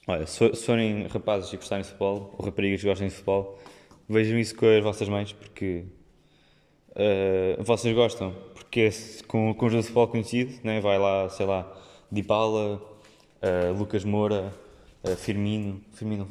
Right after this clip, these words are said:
não sei, Aubameyang, David Luiz, Witzel, pronto, gajos assim conhecidos. Ah, e pronto, vão, est-, estão lá a mostrar a casa deles. Ou seja, pronto,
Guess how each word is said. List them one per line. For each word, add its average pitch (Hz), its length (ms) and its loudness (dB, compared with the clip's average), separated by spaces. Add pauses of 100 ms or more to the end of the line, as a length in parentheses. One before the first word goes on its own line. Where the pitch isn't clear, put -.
não 101 80 -10
sei, 92 180 -12 (340)
Aubameyang, 104 680 0 (500)
David 113 240 2
Luiz, 110 380 0
Witzel, 101 400 -2
pronto, - 240 -12 (260)
gajos 101 280 2
assim 101 420 -4
conhecidos. - 480 -8 (640)
Ah, 87 800 2
e 123 80 -2
pronto, 120 240 2
vão, 110 280 2
est-, 117 260 -4
estão 123 220 0
lá 123 60 2
a - 40 2
mostrar 127 240 4
a - 20 2
casa 123 200 2
deles. 110 260 2
Ou - 520 -20
seja, 90 260 -2
pronto, 107 380 -8